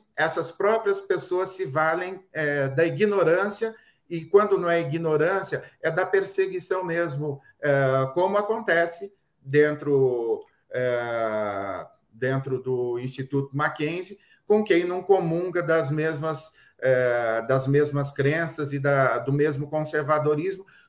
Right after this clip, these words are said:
Tudo isso sob aquela expressão super bonitinha, que é coisa de covarde também, que é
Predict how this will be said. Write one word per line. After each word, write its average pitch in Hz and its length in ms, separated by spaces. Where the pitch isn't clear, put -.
Tudo 247 400
isso 220 480
sob 202 460
aquela 175 680
expressão 165 600
super 220 360
bonitinha, 175 720
que - 100
é 143 40
coisa 147 320
de 139 100
covarde 139 600
também, 151 360
que 165 120
é - 220